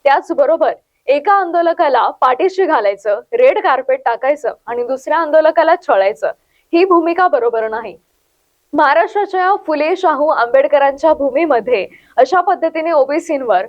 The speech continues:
भटके विमुक्त आणि वंचितांवर अन्याय होत असेल आणि मराठा आंदोलक मनोज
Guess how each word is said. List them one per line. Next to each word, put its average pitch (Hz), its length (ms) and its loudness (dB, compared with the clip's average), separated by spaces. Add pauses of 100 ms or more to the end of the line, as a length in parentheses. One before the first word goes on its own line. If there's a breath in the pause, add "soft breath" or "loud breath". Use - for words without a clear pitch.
भटके 262 300 2
विमुक्त 302 380 0
आणि 285 220 0
वंचितांवर 247 760 -2
अन्याय 247 360 -2
होत 294 280 -2
असेल - 340 0 (340 soft breath)
आणि 269 140 0
मराठा 294 420 -2
आंदोलक 320 460 -2
मनोज 285 380 -2